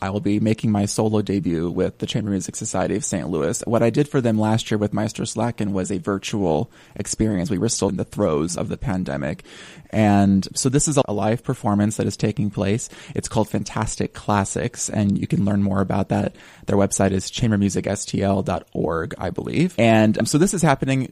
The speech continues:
November twenty-second, twenty-third, and, uh, I am playing a solo piece and an ensemble piece. And the solo piece I'm playing is this Beethoven sonata. It's one of the most famous of the Beethoven sonatas.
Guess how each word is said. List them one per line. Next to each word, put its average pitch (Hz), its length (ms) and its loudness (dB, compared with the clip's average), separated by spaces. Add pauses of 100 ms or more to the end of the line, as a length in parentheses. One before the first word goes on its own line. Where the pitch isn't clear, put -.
November 117 260 2
twenty-second, 135 520 2
twenty-third, 110 680 2 (100)
and, 101 420 4
uh, 98 200 4 (320)
I 107 80 4
am 123 100 4
playing 117 360 2
a 104 100 0
solo 135 280 2
piece 131 360 -2
and 107 240 2
an 104 100 2
ensemble 101 460 -2
piece. 104 420 -4
And 104 140 0
the - 20 -2
solo 147 240 2
piece 139 240 -2
I'm 107 140 0
playing 98 300 -2
is 104 180 0
this 101 120 -4
Beethoven 104 420 -2
sonata. 98 360 -4
It's 104 160 -2
one 107 140 0
of 104 60 -2
the 101 60 0
most 101 300 -2
famous 131 320 2
of - 80 -6
the - 80 -6
Beethoven - 380 -6
sonatas. - 420 -6